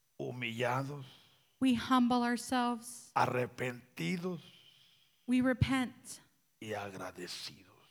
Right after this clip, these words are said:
Speaker 2: And thankful.
Speaker 1: Porque han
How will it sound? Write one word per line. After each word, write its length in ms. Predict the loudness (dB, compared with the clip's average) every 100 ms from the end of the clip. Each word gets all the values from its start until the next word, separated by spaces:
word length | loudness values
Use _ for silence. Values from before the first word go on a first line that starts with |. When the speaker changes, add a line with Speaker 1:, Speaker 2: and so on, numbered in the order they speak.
| _ 0
Speaker 2:
And 220 | 2 2
thankful. 680 | 2 2 2 -2 -4 -2 -4 -8 -20 _ _ _ _ _ _ _ _ _ _ _ _ _ _ _ _ _ _ _ -8
Speaker 1:
Porque 380 | -8 -2 4
han 220 | 4 4